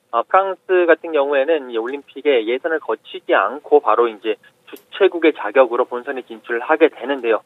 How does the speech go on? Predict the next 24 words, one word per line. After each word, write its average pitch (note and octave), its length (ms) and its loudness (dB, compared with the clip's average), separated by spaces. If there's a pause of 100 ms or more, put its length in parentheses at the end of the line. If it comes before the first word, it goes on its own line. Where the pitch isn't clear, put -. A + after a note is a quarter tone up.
프랑스 F3+ 300 0
축구협회가 C3+ 640 0 (320)
이 D3 120 -8
파리 F#3+ 420 2
올림픽에 D#3 580 -2
나설 C3 520 0
프랑스 F#3 440 -2
올림픽 D3+ 440 -4
대표팀 C#3+ 420 -8
감독으로 D3 720 0 (280)
정말 B2 180 0
레전드, C#3 340 4
말씀해주신 C3+ 680 -4
그 C#3 80 0
레전드 E3+ 480 2
티에리 B3+ 500 0
앙리를 F3+ 680 0 (220)
감독으로 D3 540 -4
선임을 E3 380 -4
했습니다. D3+ 560 -6
계약 E3 320 2
기간은요, E3 520 0 (300)
이천이십오 D3+ 1300 -4
년까지고요. C#3 880 0